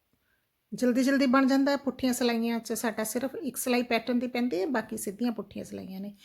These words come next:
ਤੁਸੀਂ ਕਹਿ ਸਕਦੇ ਹੋ ਵੀ ਦੋ ਸਿਲਾਈਆਂ ਦਾ ਪੈਟਰਨ ਹੈ, ਬਾਕੀ ਪੂਰਾ ਹੀ ਸਾਰਾ ਸਿੱਧਾ ਪੁੱਠਾ ਬੁਣਿਆ ਹੁੰਦਾ ਹੈ। ਤੇ ਇਹ ਜਿਹੜਾ ਪੈਟਰਨ ਹੈ, ਇਹਦੇ ਲਈ ਕੁੰਡੇ ਚਾਹੀਦੇ ਸਾਨੂੰ ਛੇ ਦੇ ਮਲਟੀਪਲ, ਛੇ ਦੇ ਮਲਟੀਪਲ ਕੁੰਡੇ ਪਾਵਾਂਗੇ, ਦੋ ਐ ਸਟਿਚ ਦੇ ਤੇ ਇੱਕ ਕੁੰਡਾ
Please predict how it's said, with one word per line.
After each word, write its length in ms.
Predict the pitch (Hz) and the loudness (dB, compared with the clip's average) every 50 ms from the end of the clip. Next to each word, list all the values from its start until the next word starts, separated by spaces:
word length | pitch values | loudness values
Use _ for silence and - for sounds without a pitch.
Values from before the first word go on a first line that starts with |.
| - - - _ _ _ | -20 -20 -20 _ _ _
ਤੁਸੀਂ 220 | - 269 262 330 | -4 -2 0 2
ਕਹਿ 160 | - 302 302 294 | 4 6 4 6
ਸਕਦੇ 260 | 302 359 302 294 311 | 4 4 2 4 2
ਹੋ 40 | 320 | 2
ਵੀ 60 | 320 | 4
ਦੋ 180 | 247 254 254 | 6 6 6
ਸਿਲਾਈਆਂ 300 | 262 262 294 294 285 285 | 6 6 2 0 0 0
ਦਾ 80 | 277 277 | 0 0
ਪੈਟਰਨ 360 | 262 - 240 233 - 262 294 | 0 -2 -2 -2 -2 -2 -2
ਹੈ, 40 | 302 | -2
ਬਾਕੀ 320 | 269 240 226 220 - - | -2 -2 -4 -6 -6 -8
ਪੂਰਾ 300 | 233 - 240 240 247 247 | -10 -6 -4 -4 -2 -2
ਹੀ 120 | 254 262 285 | -2 -2 -4
ਸਾਰਾ 280 | 262 - 233 233 233 | -4 -6 -4 -4 -4
ਸਿੱਧਾ 280 | 247 - - 202 208 247 | -4 -4 -6 -6 -6 -8
ਪੁੱਠਾ 280 | 240 - 208 - - 196 | -8 -10 -12 -10 -10 -10
ਬੁਣਿਆ 200 | 190 190 - 175 | -10 -10 -14 -14
ਹੁੰਦਾ 220 | 165 - 185 175 | -14 -14 -14 -16
ਹੈ। 80 | - - _ _ _ _ _ _ _ _ _ _ _ _ _ _ _ _ _ _ - | -16 -20 _ _ _ _ _ _ _ _ _ _ _ _ _ _ _ _ _ _ 0
ਤੇ 60 | 320 | 0
ਇਹ 300 | - - - 320 349 370 | 0 4 6 6 8 8
ਜਿਹੜਾ 180 | 339 330 320 302 | 8 8 6 6
ਪੈਟਰਨ 420 | 302 277 233 220 - 254 233 247 | 4 4 0 0 0 0 0 2
ਹੈ, 100 | 277 311 | 2 0
ਇਹਦੇ 280 | 311 - 254 240 302 302 | 0 0 0 2 2 2
ਲਈ 100 | 302 302 | 2 2
ਕੁੰਡੇ 260 | 302 269 247 247 254 | 2 2 2 2 2
ਚਾਹੀਦੇ 300 | 254 269 262 262 262 277 | 2 2 2 2 0 -2
ਸਾਨੂੰ 240 | 269 - 269 269 262 | -2 -2 -2 -2 -2
ਛੇ 220 | 262 - - 233 | -4 -2 -4 -2
ਦੇ 100 | 226 247 | 0 0
ਮਲਟੀਪਲ, 520 | 240 247 247 247 233 254 247 247 262 262 254 254 - _ _ _ _ _ _ _ _ _ _ _ _ _ - | 0 0 0 0 -2 -4 -4 -2 -2 -4 -4 -6 -12 _ _ _ _ _ _ _ _ _ _ _ _ _ -4
ਛੇ 180 | - - 302 302 | 2 4 4 6
ਦੇ 80 | 320 | 6
ਮਲਟੀਪਲ 760 | 311 311 302 294 247 302 - - _ _ _ _ - 254 262 254 | 6 4 4 4 2 0 -4 -6 _ _ _ _ 0 2 2 4
ਕੁੰਡੇ 280 | 262 247 240 233 254 | 4 4 6 6 6
ਪਾਵਾਂਗੇ, 440 | 254 269 269 269 277 285 285 294 285 | 6 4 4 2 4 2 2 2 2
ਦੋ 260 | 240 220 233 240 247 | 2 4 4 4 4
ਐ 140 | - 240 226 | 2 0 -2
ਸਟਿਚ 320 | 226 - - 262 247 247 | -2 -2 -2 -4 -2 -2
ਦੇ 160 | 262 247 247 240 | 0 0 0 0
ਤੇ 100 | 247 294 | -2 -4
ਇੱਕ 240 | - 285 233 - | -4 -4 -6 -4
ਕੁੰਡਾ 320 | - 226 220 208 226 277 | -4 -4 -4 -2 -2 -2